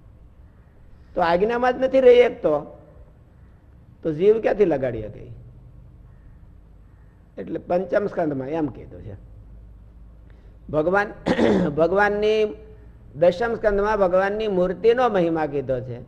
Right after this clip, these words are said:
અને પંચમ સ્કંદમાં ભગવાનની મૂર્તિએ જે આજ્ઞા કરી હોય એની મર્યાદાનો મહિમા છે. એને મર્યાદા ભગવાને બાંધી હોય,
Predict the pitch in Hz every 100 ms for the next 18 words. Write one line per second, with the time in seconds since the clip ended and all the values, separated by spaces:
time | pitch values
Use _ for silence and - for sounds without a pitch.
0 | - - - - - - - 165 180 180
1 | 190 208 226 220 - 196 180 190 180 170
2 | 180 185 196 185 170 175 190 190 180 180
3 | 170 175 190 196 175 180 190 160 127 123
4 | - - - - - 175 170 160 175 196
5 | 185 160 139 120 117 101 - - - -
6 | - - - - - - - 147 143 143
7 | 170 180 160 147 156 170 175 170 175 180
8 | 190 135